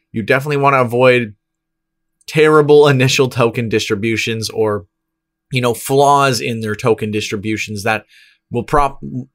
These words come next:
probably end up coming out later or affecting in some way. Uh, as I mentioned earlier with BitClout,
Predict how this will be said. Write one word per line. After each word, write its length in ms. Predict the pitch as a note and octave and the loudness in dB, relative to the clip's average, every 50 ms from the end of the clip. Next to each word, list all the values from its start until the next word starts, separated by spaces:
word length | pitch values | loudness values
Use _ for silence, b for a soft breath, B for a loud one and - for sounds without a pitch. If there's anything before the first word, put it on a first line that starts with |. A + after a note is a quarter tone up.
| _ _ _ _ _ | _ _ _ _ _
probably 600 | - G#3 G#3+ A3+ G#3+ G#3 E3+ E3+ D#3+ D3 D3+ G3 | 2 2 4 4 4 2 4 4 4 4 4 2
end 200 | F3+ D3+ D3 D3 | 0 0 2 2
up 120 | C#3 - | 0 0
coming 300 | - D3 C#3 C3+ C3+ B2+ | 0 -2 -2 -2 0 -2
out 140 | B2+ A#2+ A#2 | -2 0 0
later 420 | B2+ B2 B2 A#2+ A#2+ A#2+ A#2 A2+ | 2 2 2 2 2 2 2 0
or 180 | G#2 A2+ A2+ A2 | 0 0 0 0
affecting 460 | G#2+ G#2 - A#2+ A2+ A2 - B2+ A#2 | 0 0 -2 -4 -4 -2 -4 -6 -6
in 100 | A2+ G#2 | -6 -6
some 280 | G2+ - A#2+ A2 G#2+ G#2 | -6 -4 -4 -4 -2 -2
way. 280 | G#2+ G#2 G#2 G2+ F#2+ b b b b b _ | -2 0 0 -2 -4 b b b b b _
Uh, 100 | - G#2+ - | -8 -4 -2
as 140 | A#2+ A#2+ A2 | -2 0 0
I 120 | A#2 A#2 | 0 0
mentioned 360 | A2+ A2+ A#2 A#2 - - A2 | 0 0 -2 -2 -4 -6 -6
earlier 360 | A2+ A#2 A#2 A2+ A2+ G#2+ G#2+ | -4 -4 -2 -2 0 -2 0
with 240 | G2+ G#2+ G#2 G#2 G2+ | -2 -2 -4 -4 -2
BitClout, 640 | B2+ B2+ B2 - - - - A#2+ A2+ A2 A2 A2 | -2 -2 -2 -2 -6 -2 0 2 2 4 2 0